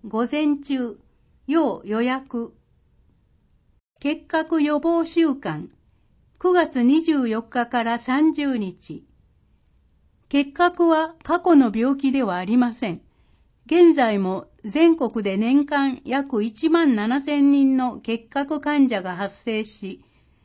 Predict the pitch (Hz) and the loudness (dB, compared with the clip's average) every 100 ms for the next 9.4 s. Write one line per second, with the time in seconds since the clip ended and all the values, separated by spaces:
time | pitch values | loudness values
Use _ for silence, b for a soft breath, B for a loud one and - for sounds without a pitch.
0 | _ - 240 247 330 349 330 285 302 294 | _ -6 -2 0 2 2 0 -4 0 2
1 | 285 277 277 233 214 156 - _ _ _ | 2 0 -4 -4 -6 -8 -12 _ _ _
2 | - 269 330 330 311 320 262 208 185 180 | -2 0 2 0 -2 -2 -2 -4 -6 -8
3 | _ _ _ - 277 277 190 175 349 311 | _ _ _ -4 -4 -4 -8 0 2 4
4 | 226 247 240 330 330 294 208 180 165 175 | 2 -4 -4 -4 -2 0 0 -2 -6 -10
5 | 170 _ _ _ - 220 214 - 370 330 | -12 _ _ _ -4 -2 -2 0 2 4
6 | 240 269 311 247 208 233 269 277 294 285 | 4 2 2 -2 0 0 0 0 -4 -2
7 | 277 269 - 240 269 285 339 339 330 311 | -2 -4 0 2 4 4 4 4 4 4
8 | 311 285 220 185 180 190 247 247 240 214 | 2 0 -2 -2 -6 -6 -4 -4 -4 -4
9 | 202 190 190 - | -4 -6 -10 -16